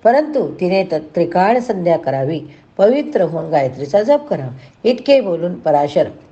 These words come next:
मुनींनी सावित्री देवीच्या संपूर्ण पूजनाचा विधी, ध्यान सर्व राजाला सांगितले.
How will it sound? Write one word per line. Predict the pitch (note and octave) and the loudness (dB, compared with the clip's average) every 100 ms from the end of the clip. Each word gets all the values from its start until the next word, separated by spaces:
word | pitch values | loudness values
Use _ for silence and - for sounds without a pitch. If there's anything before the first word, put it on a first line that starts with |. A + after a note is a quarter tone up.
| _ _ F3 | _ _ -2
मुनींनी | G#3 G#3+ F3 C#3+ D3+ - - - | 0 0 -4 -8 -10 -18 -14 0
सावित्री | F#3+ G3 A#3+ B3+ A#3+ | 2 4 2 2 0
देवीच्या | E3 D3+ D3 D3+ D3+ | 2 0 0 0 0
संपूर्ण | - F3 F#3 F#3+ D#3 | 0 -4 -4 -6 -6
पूजनाचा | C3+ D3 D#3+ F#3 A#3+ - D#3 C3 - - _ - | -6 -6 -2 0 0 -2 -6 -8 -16 -20 _ -4
विधी, | F3+ F3+ F3+ E3+ - - | 0 2 0 -2 -6 -8
ध्यान | D3 F3 E3 E3 - _ - | -2 0 0 -4 -14 _ 0
सर्व | F3+ F#3 | 2 4
राजाला | E3 C3+ C3+ D3 | 2 -2 -4 -6
सांगितले. | - A#3 A3+ - | -2 -4 -4 -8